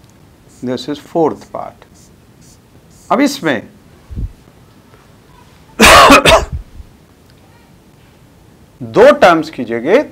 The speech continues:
तीन terms दी हैं factorize करने के लिए, तो सिक्स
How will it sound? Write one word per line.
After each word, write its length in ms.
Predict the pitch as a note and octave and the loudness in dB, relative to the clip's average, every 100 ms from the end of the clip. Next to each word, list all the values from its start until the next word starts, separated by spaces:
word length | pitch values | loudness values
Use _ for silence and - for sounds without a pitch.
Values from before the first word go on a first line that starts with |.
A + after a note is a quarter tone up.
| - | -8
तीन 300 | - C#4 A3 A#2+ | 0 2 0 -2
terms 380 | A2+ G2+ G2+ - | -4 -6 -10 -16
दी 220 | A2 A#2 - | -14 -14 -10
हैं 140 | - A#3+ | -8 -6
factorize 640 | - A#2+ - G#2+ G2+ - | -6 -8 -10 -10 -10 -12
करने 360 | - G2 F#2+ G2 | -14 -14 -14 -16
के 140 | G2+ | -14
लिए, 340 | F#2+ C3 E3+ A#2 - - - _ _ - | -8 -2 0 0 -6 -20 -20 _ _ -2
तो 120 | E3 | -2
सिक्स 840 | E3 - - A#3+ C4 - - - | -2 -16 -4 -2 -2 -6 -14 -18